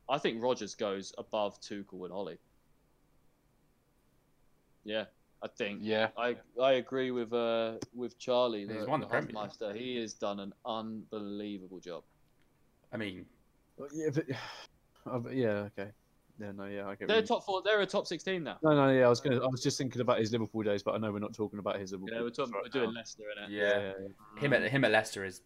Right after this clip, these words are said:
Speaker 1: He's
Speaker 3: he's a
Speaker 1: been
Speaker 3: monster.
Speaker 1: fantastic at Leicester.
Speaker 3: I'm happy to second best in the A's.
Speaker 4: Yeah.
Speaker 1: Yeah, yeah, I'll take him in the A's, yeah.
Speaker 3: Nice. Here we go.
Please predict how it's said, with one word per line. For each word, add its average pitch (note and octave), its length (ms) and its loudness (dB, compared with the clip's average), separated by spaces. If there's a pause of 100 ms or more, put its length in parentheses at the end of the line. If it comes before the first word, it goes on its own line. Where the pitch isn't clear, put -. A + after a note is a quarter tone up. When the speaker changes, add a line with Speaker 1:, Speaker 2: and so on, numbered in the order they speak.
Speaker 1:
He's G#3 220 -4
Speaker 3:
he's A2 80 -12
a G#2+ 60 -2
Speaker 1:
been G2 60 -2
Speaker 3:
monster. G2+ 300 -2 (720)
Speaker 1:
fantastic A#2 520 -6
at B1+ 120 -14
Leicester. - 360 -18 (320)
Speaker 3:
I'm C#3+ 240 8
happy A2 240 -2
to - 80 -18 (160)
second G#2+ 400 -2
best G2+ 280 -2
in G#2+ 100 -6
the G#2 120 -6
A's. G#2 360 -6 (540)
Speaker 4:
Yeah. G#2 420 -6 (500)
Speaker 1:
Yeah, C#3+ 160 0 (120)
yeah, C3+ 200 -2
I'll C#3+ 100 -4
take A2 220 -8
him G#2 140 -10
in G2+ 80 -10
the G#2 100 -10
A's, A2 200 -10
yeah. B2 120 -8 (240)
Speaker 3:
Nice. F#2+ 320 -14 (1900)
Here - 160 -18
we G#2 60 -10
go. - 160 -14